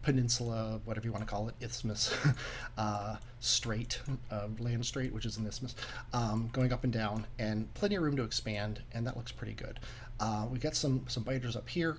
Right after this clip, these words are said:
kinda close to the stone patch. We got some over here we'll have to worry about in the, in the immediate future, but other than that, I'm pretty happy with this.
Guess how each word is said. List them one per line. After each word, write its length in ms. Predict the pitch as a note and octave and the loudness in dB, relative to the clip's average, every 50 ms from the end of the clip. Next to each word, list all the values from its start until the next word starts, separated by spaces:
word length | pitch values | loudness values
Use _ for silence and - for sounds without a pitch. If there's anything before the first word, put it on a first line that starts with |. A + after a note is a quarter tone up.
| - | -4
kinda 180 | - D#3 C#3+ B2+ | -4 -2 -2 -2
close 240 | B2+ - C3+ C3 - | -2 -4 -4 -4 -4
to 100 | - C3+ | -4 -4
the 100 | B2 A#2+ | -2 -2
stone 260 | - - D#3 D#3 D3+ | -2 0 -2 -2 -2
patch. 420 | - - E3 D#3+ D3 C3 - - | -4 -4 -4 -4 -4 -2 -4 -4
We 80 | - C3 | -4 -4
got 160 | - - - | -6 -4 -4
some 140 | - C3+ B2 | -2 -2 -2
over 160 | G#2+ G#2 G#2+ | -4 -4 -6
here 400 | - - D#3+ C#3+ C#3 C#3 C3+ C3+ | -2 0 0 2 2 0 0 -2
we'll 120 | - C#3+ C#3+ | -2 0 0
have 100 | C3+ - | 0 -2
to 80 | - | -2
worry 240 | C#3 C3 B2+ B2+ B2+ | -2 0 0 0 2
about 260 | B2 B2+ A#2+ B2 A#2+ | 2 2 0 0 -2
in 160 | A#2+ C3+ A#2 G#2+ | -4 -4 -2 -2
the, 180 | A2 G#2+ G#2+ G#2+ | 0 -2 -2 -2
in 80 | - A2 | -4 -4
the 160 | G#2 G2+ G2+ - - | -4 -4 -6 -6 -4
immediate 360 | A2 A2 A2+ A2 A2 A#2 A2+ | -2 -2 -2 -2 -2 -4 -4
future, 340 | - - A#2 A2 - - A2+ | -4 -4 -4 -4 -2 -4 -4
but 200 | A2 - G#2 G#2 - - | -2 -2 -4 -4 -2 -4
other 160 | D3 D3 D3 | -2 0 2
than 140 | C#3 A#2 A2 | 2 2 2
that, 220 | G2+ F#2+ F2+ F2+ - - - - - - - | 0 -2 -4 -6 -6 -8 -10 -10 -12 -6 -2
I'm 140 | A2+ A2+ A2 | -2 0 0
pretty 200 | - A#2+ A#2 A2 | 0 -2 -2 -2
happy 280 | - - E2+ - - | -2 -4 -6 -6 -6
with 140 | - - - | -8 -8 -8
this. 300 | - - - - - - | -10 -10 -8 -8 -8 -8